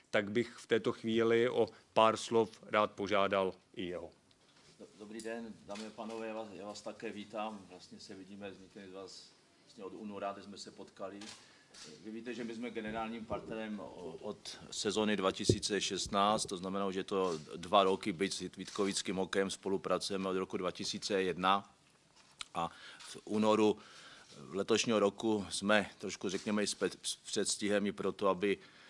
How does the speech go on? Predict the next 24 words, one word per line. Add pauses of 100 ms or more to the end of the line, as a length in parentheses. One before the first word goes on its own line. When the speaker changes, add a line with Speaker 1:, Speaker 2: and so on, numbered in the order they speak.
(120)
Speaker 2:
byla
určitá
stabilita,
určitá
střednědobá
práce,
o
které
v
minulém
roce
hovořil
tady (240)
generální
manažer, (200)
prohloubena
dál,
podepsali
de
facto
kontrakt
na
další
dvě